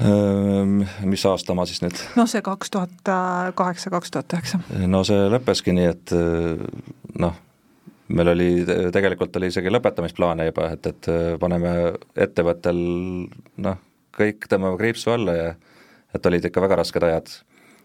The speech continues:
Speaker 1: Aga siis nagu kuidagi, noh, mõtlesin, et, et mida ma muud targemat ikka oskan teha, et, et mö-, mööblit oskan teha ainult, et, noh, et peaks ikka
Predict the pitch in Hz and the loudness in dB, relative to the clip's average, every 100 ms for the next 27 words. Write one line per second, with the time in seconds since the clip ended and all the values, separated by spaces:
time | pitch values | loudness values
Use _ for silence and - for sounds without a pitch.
0 | _ _ 82 82 80 85 85 85 87 87 | _ _ -4 -2 0 0 2 2 0 0
1 | 87 87 87 87 - - - - - 95 | -2 -2 -4 -6 -6 -4 -4 -4 -2 -2
2 | 95 98 98 101 98 92 98 98 98 98 | 0 0 2 2 2 2 0 2 0 -2
3 | 82 - 101 104 98 - - 101 98 90 | -6 -4 0 -2 -4 -16 -2 -2 0 0
4 | 95 90 92 - 98 98 104 98 95 95 | 0 0 0 -2 -2 0 2 2 0 0
5 | 101 107 107 104 98 95 123 123 90 - | 2 2 2 2 0 -2 -4 -2 -2 0
6 | 87 90 85 80 - - 90 95 101 107 | 0 2 2 0 -6 -4 0 0 2 2
7 | 98 87 120 120 113 - 85 85 85 82 | 2 0 0 0 0 2 2 0 -2 -4
8 | - 80 85 - - - - - 90 - | -6 -6 -8 -10 -20 -10 -4 0 0 0
9 | 90 95 | -2 0